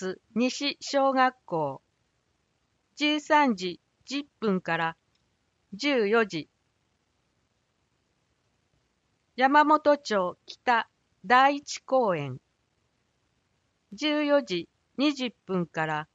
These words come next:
十五時。御園小学校。十五時三十分から十六時三十分。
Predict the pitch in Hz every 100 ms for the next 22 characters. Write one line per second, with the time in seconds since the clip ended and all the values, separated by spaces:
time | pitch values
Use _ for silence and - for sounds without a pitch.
0 | _ _ _ _ _ _ _ 262 277 208
1 | 196 226 160 - _ _ _ _ _ _
2 | _ _ _ _ _ _ _ _ _ _
3 | _ _ _ _ _ _ _ _ _ _
4 | _ 240 269 302 294 285 - - 294 285
5 | 277 269 262 _ 175 160 135 135 _ _
6 | _ _ _ _ _ _ _ _ _ _
7 | _ _ _ 285 285 233 247 208 175 -
8 | _ - 254 277 277 277 _ 190 190 175
9 | 175 165 165 - _ _ _ _ _ _
10 | _ 190 247 302 302 302 302 262 185 165
11 | _ - 247 269 247 254 _ - 160 131